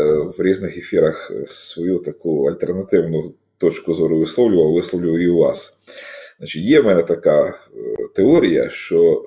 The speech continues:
е, насправді, м, німці чудово усвідомлюють реальну ефективність цих ракет.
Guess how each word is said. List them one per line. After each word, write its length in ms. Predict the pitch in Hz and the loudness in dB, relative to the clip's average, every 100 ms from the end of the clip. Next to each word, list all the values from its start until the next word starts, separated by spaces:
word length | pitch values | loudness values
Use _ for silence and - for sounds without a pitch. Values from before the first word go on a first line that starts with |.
| 62 | -6
е, 160 | 76 80 | -6 -6
насправді, 720 | 101 - 139 139 98 82 - - | -10 0 2 2 2 -4 -6 -12
м, 380 | 80 80 80 82 | -12 -12 -10 -10
німці 500 | 101 139 131 - 82 | -6 -6 -6 -8 -8
чудово 600 | - - 117 123 104 85 | -8 -2 4 6 6 4
усвідомлюють 840 | 78 - 98 139 135 104 87 - _ _ _ _ _ _ - | 0 -6 -2 -2 0 -2 -4 -8 _ _ _ _ _ _ -4
реальну 720 | - 107 120 98 87 73 71 _ _ _ _ | 2 2 4 0 0 -4 -6 _ _ _ _
ефективність 1080 | - - 95 - 120 117 98 - - - - | -8 -6 -4 2 2 2 -6 -8 -10 -16 -12
цих 260 | - 92 92 | -6 -4 -2
ракет. 520 | 85 - - - | -4 -4 -12 -14